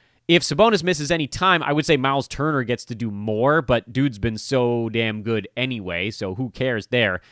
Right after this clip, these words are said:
Doug McDermott cooled off after a heater because T J McConnell actually ended up soaking up extra minutes in this one. They kinda matched the Raptors' small backcourt. And if T J McConnell plays twenty-eight minutes, he's a must-roster guy, but I don't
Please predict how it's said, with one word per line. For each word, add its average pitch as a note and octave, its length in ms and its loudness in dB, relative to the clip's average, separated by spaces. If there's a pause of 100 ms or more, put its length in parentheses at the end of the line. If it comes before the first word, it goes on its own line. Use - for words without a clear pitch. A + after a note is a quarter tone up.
(520)
Doug G3 200 6
McDermott F#3+ 500 4
cooled D3+ 300 0
off A2+ 240 4
after A2+ 320 -2
a G2 60 -2
heater D#3+ 500 0 (1040)
because D3 260 2
T G3+ 140 2
J F3 120 4
McConnell E3+ 600 0
actually A2 320 -2
ended A2 140 -2
up - 80 -10
soaking B2 440 -2
up - 160 -4 (140)
extra D#3+ 320 -4
minutes A#2+ 280 -4
in G#2 60 -10
this F2+ 180 -10
one. F2+ 120 -10
They F#2+ 100 -6
kinda A2+ 220 -2
matched A#2+ 460 -4
the G#2+ 80 -8
Raptors' A2+ 440 0
small A#2+ 440 -2
backcourt. G2 580 -2 (580)
And B2+ 120 -4
if - 60 -6
T C#4 120 4
J C4 120 4
McConnell A#3+ 380 4
plays D#3+ 160 2
twenty-eight D#3+ 400 2
minutes, D3+ 300 -2
he's A#2 140 -6
a A#2+ 40 -4
must-roster B2 540 0
guy, B2+ 240 6
but A#2 200 -4
I C3 80 -2
don't C3+ 200 -2